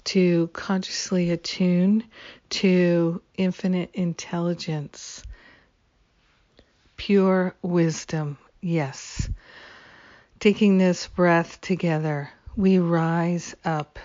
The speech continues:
in gratitude. We rise up above the battlefield. We are opening to the wisdom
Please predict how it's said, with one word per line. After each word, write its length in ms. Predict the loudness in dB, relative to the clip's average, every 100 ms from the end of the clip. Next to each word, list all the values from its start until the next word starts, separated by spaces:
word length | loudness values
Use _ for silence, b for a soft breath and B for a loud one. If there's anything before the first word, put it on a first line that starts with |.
| -16 -6
in 260 | -2 -2
gratitude. 840 | -2 -2 -2 -2 -4 -6 -8 -6 -4
We 240 | -2 -2
rise 600 | 0 0 0 0 -2 -4 -6
up 340 | -6 -6 -8 -12 -8
above 400 | -4 -4 -4 -6
the 100 | -4
battlefield. 960 | -2 -2 -4 -8 -8 -6 -4 -4 -6 -12 B B B B
We 520 | 2 6 6 6 4 0
are 500 | 0 2 0 -4 -10 _ _ _ _ _ _ _
opening 640 | 0 0 2 4 6 4 2
to 220 | 0 2
the 180 | 2 2
wisdom 800 | 0 0 -2 -2 0 2 0